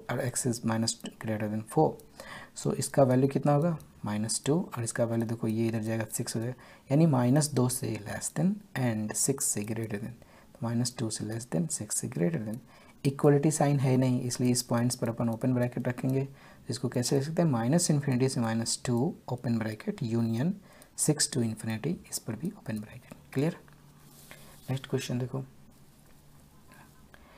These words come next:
नेक्स्ट क्वेश्चन ये है कि mod of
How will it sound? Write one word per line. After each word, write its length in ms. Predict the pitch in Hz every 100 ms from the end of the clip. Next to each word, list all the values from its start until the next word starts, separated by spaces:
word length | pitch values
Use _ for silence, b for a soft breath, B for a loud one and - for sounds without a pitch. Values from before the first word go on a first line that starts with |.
| b b 135
नेक्स्ट 180 | 151 -
क्वेश्चन 260 | 147 156
ये 160 | 156 156
है 160 | 156 160
कि 160 | 165 175 180 B B B
mod 440 | 127 123 143 185 175
of 160 | 175